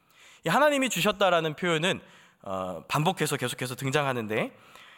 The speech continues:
이 표현은 다니엘서 전체가 보여주고 싶어하는 핵심 주제를 보여주기도 합니다. 그것은 바로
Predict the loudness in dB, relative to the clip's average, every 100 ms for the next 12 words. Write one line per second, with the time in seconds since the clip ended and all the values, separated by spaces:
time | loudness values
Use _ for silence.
0 | -10 -6 0 2 4 2 0 2 2 2
1 | -2 -2 -2 0 0 0 2 2 0 0
2 | -4 -2 -2 -2 2 2 2 -4 -10 -8
3 | -4 -2 -4 -4 -2 0 2 0 -4 -12
4 | _ -2 -2 -2 -4 -4 -2 -2 -6 -10
5 | -20 _ _ _ -4 -2 0 2 2 0